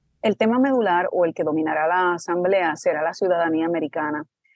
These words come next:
El registro comienza a eso de las ocho de la mañana, pero no será hasta pasadas las diez de la mañana que comenzarán los trabajos. Recordemos que esta es una asamblea general para ratificar a los líderes, en este caso,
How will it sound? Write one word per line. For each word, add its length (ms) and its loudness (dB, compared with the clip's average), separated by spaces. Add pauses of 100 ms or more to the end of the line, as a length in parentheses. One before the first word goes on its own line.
(140)
El 180 0
registro 560 0
comienza 400 0
a 80 2
eso 200 0
de 100 4
las 180 0
ocho 220 -4
de 80 2
la 80 2
mañana, 340 0
pero 180 0
no 140 0
será 220 -2
hasta 180 -4
pasadas 340 -4
las 160 -4
diez 280 -2
de 80 0
la 80 0
mañana 400 -2
que 100 -8
comenzarán 640 -4
los 120 -8
trabajos. 640 -6 (380)
Recordemos 580 2
que 80 -2
esta 160 -4
es 80 -2
una 160 -2
asamblea 540 -2
general 400 -2
para 260 -2
ratificar 720 -4
a 80 0
los 160 0
líderes, 460 0
en 120 -4
este 220 -6
caso, 400 -2